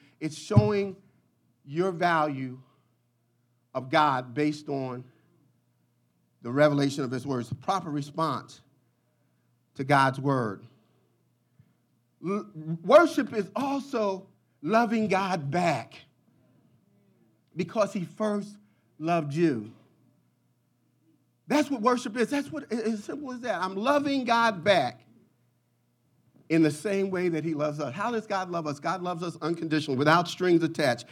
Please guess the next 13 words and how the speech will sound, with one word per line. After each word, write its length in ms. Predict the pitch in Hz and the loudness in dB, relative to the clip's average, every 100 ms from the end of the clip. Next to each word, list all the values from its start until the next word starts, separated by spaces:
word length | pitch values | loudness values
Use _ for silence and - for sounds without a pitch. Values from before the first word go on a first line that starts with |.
| - | -2
in 140 | 151 151 | 0 0
spite 420 | 160 180 185 160 | 6 8 10 8
of 160 | 139 | 6
love, 400 | 123 117 98 - - - - - - | 2 0 -2 -10 -20 -20 -20 -20 -4
active 480 | 202 214 220 185 139 | 0 0 -2 -4 -2
love. 400 | 135 120 110 87 - _ _ _ _ _ _ _ _ _ _ _ _ _ - | 0 -2 -2 -10 -18 _ _ _ _ _ _ _ _ _ _ _ _ _ -8
And 120 | 170 | -4
so, 140 | 170 185 | -2 2
brothers, 400 | 202 226 220 190 | 4 4 2 -2
when 140 | 196 | 0
I'm 180 | 208 214 | 2 2
worshiping 560 | 214 214 214 185 190 | 0 -2 -6 -6 -6
God 440 | 170 170 147 117 | -2 -2 -2 -4